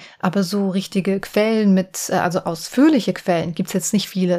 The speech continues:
Man findet dort noch das Berufungsurteil, aber, äh, da findet man ja auch dann nur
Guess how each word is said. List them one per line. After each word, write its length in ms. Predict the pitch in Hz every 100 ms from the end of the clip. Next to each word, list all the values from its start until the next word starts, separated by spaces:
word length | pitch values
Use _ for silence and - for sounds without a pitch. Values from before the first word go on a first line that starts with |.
| 175
Man 160 | 220
findet 340 | 190 240 269 220
dort 180 | 196 -
noch 200 | 196 190
das 160 | 196
Berufungsurteil, 1040 | - 180 262 302 285 - 269 - 254 254 262 - _ -
aber, 480 | 190 196 190 190 -
äh, 160 | 185
da 220 | 185 175 196
findet 360 | 226 226 196
man 120 | 190
ja 140 | 185 185
auch 220 | 190 190
dann 220 | 190 185
nur 440 | 190 214 214 208